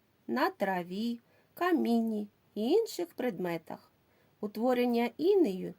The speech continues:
відбувається у тиху погоду або при легкому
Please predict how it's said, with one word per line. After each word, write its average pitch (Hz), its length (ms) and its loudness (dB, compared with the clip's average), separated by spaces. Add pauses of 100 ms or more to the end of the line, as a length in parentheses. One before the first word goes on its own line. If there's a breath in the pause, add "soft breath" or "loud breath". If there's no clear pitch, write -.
(240)
відбувається 208 920 0
у 202 100 -2
тиху 339 360 -2
погоду 190 640 -2 (460 soft breath)
або 190 380 2
при 190 260 -6
легкому 349 720 0